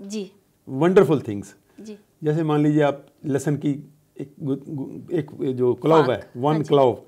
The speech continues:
Speaker 1: जी।
Speaker 2: मुंह में रख लेंगे, उसको धीरे धीरे बाइट करते रहेंगे और आधा घंटा, घंटा लगा के उसको मुंह में घोल देंगे।
Speaker 1: जी।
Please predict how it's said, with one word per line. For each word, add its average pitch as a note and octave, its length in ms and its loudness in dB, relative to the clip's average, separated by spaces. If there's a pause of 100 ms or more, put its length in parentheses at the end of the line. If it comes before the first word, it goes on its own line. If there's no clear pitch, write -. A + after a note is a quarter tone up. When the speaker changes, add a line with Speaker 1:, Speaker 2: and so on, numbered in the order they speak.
(180)
Speaker 1:
जी। G#3 260 -14
Speaker 2:
मुंह D#3+ 140 2
में D#3+ 80 4
रख C3 140 0
लेंगे, D3+ 340 2 (160)
उसको D3 160 -2
धीरे D#3+ 320 4
धीरे G#3+ 220 6
बाइट F3 200 6
करते D#3 260 2
रहेंगे D3+ 240 4
और F#3 120 2
आधा C#3+ 220 2
घंटा, C#3+ 300 -2
घंटा B2 280 -2
लगा C3 200 2
के C#3+ 100 -4
उसको C#3+ 180 -6
मुंह C#3 180 -2
में C3 100 0
घोल G#2 240 -4
देंगे। G2 200 -8 (280)
Speaker 1:
जी। G#3+ 280 -12